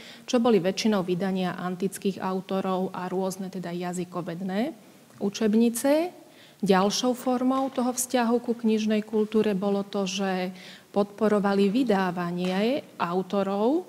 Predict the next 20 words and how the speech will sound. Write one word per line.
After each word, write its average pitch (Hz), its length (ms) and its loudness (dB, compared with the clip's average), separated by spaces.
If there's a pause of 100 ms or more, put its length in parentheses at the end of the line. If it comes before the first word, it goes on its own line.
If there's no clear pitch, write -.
(580)
ich 190 240 -4
knihy 190 400 -2
teda 226 240 -4
podporovali 220 720 -2
finančné 220 580 -2
vydávanie 208 840 -2 (340)
a 180 300 -4
u 208 160 0
jednej 226 320 2
generácie 185 720 -2
Pálfiovcov 220 1040 -2
sa 214 160 -4
stretávame 208 720 -4
s - 80 -6
tým, 202 320 -4
že 185 160 -6
boli 180 240 -4
aj 165 160 -10
literárne 170 720 -8
činní. 175 560 -10